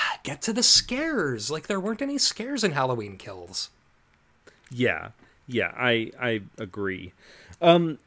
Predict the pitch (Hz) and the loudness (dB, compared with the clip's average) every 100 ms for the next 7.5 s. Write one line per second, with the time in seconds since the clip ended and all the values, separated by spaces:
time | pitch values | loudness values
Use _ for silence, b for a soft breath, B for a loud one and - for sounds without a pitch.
0 | _ _ _ _ _ - 180 196 190 180 | _ _ _ _ _ -2 6 8 8 4
1 | 175 170 - 208 233 - 226 202 - 254 | 2 0 0 2 2 2 0 2 0 2
2 | 285 - 214 156 - - 139 143 - 160 | 2 0 -2 -2 -6 -4 0 2 4 6
3 | 160 143 147 131 135 123 - 113 - 107 | 6 4 0 0 -2 -2 -2 -2 -2 -8
4 | - 123 110 - 85 50 50 - - - | -6 -2 -2 -2 -6 -6 -10 -8 -10 -10
5 | - - - b b b - - - 127 | -16 -16 -18 b b b -20 -18 -2 -2
6 | 123 143 131 131 131 123 120 123 113 107 | 0 0 2 2 0 -2 -2 -4 -4 -6
7 | 104 101 110 95 | -6 -6 -6 -6